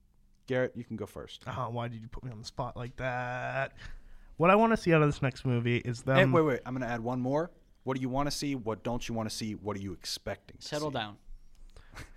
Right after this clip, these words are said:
Speaker 2: Joke answer. I wanna see an Ewok death cult.
Speaker 1: Shut up. We already made those jokes. <laughs>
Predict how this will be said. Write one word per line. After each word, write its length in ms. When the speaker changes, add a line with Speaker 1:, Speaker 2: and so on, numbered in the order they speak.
Speaker 2:
Joke 320
answer. 380
I 140
wanna 220
see 220
an 100
Ewok 460
death 220
cult. 360
Speaker 1:
Shut 220
up. 140
We 80
already 160
made 180
those 160
jokes. 400
<laughs> 80